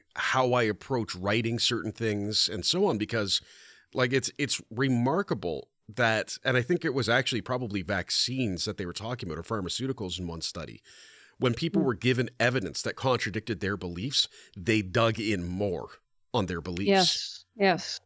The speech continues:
Speaker 1: Uh,
Speaker 2: yes.
Speaker 1: like
Speaker 2: But
Speaker 1: that.
Speaker 2: it also depends a bit how you, how you approach them. I think I, I, I can't really, really s-, remember the, the study in detail, but I,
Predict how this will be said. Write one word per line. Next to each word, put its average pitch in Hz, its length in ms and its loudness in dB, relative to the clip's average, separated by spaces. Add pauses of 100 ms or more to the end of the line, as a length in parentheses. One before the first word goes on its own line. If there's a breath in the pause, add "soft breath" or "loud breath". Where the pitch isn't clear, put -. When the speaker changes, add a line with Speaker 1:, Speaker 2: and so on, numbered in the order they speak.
(180)
Speaker 1:
Uh, 190 60 2
Speaker 2:
yes. - 280 -2 (1000 loud breath)
Speaker 1:
like 104 160 0
Speaker 2:
But 127 100 4
Speaker 1:
that. 240 80 4
Speaker 2:
it 254 100 2
also 285 240 4
depends 254 540 4
a 214 40 2
bit 208 200 2
how 214 480 6
you, 180 680 6
how 208 100 8
you 208 120 6
approach 214 360 2
them. 175 160 6
I 185 40 4
think 226 300 2
I, 214 120 4 (100)
I, 185 140 2 (260)
I - 80 -2
can't 226 240 2
really, 226 180 6
really 208 320 8
s-, - 240 2
remember 196 500 6
the, 185 100 4
the 190 160 0
study 196 320 6
in 185 80 6
detail, 185 420 6
but 175 160 6
I, 185 160 6